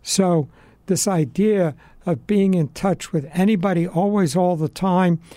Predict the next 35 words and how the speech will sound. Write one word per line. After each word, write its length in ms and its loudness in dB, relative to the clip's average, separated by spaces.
and 180 2
then 140 2
doing 340 0
away 240 2
with 260 0
money. 400 0
So 360 0
my 260 2
sister's 600 -2
kid 320 -2
is 300 0
in 180 0
Germany, 640 2
and 220 2
we 120 2
communicate 840 0
with 260 -2
FaceTime, 960 0
sometimes 500 -2
Skype, 280 -2
but 160 -6
usually 280 0
FaceTime. 640 -2
And 200 2
so 220 0
I 120 2
just, 420 -2
uh, 100 2
yesterday 760 0
went 260 0
over 200 0
to 80 -2
my 140 0
sister's 500 -2
place 380 -2